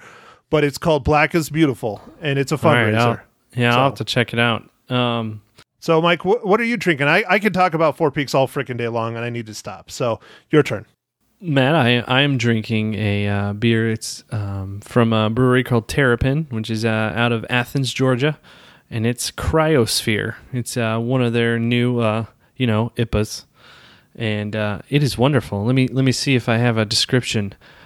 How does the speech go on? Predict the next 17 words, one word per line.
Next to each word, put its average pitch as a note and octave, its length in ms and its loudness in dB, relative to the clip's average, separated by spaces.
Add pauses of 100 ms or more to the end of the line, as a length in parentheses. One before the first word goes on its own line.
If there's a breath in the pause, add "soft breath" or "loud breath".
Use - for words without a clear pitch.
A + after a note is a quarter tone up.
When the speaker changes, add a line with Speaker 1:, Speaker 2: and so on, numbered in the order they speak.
(120)
Speaker 2:
Ah, A#2 380 -2 (180)
Cryosphere B2+ 640 0
I B2 140 0
P B2+ 180 -4
A C3+ 200 2
packs B2 440 -4
in G#2+ 180 -2
huge D#3+ 380 -2
amounts G#2+ 360 -2
of - 60 -20
hop - 260 -2
flavor C3 320 2
and B2+ 100 0
aroma A2+ 360 2
while G#2+ 200 0
minimizing G#2+ 640 0
bitterness. A2 560 -2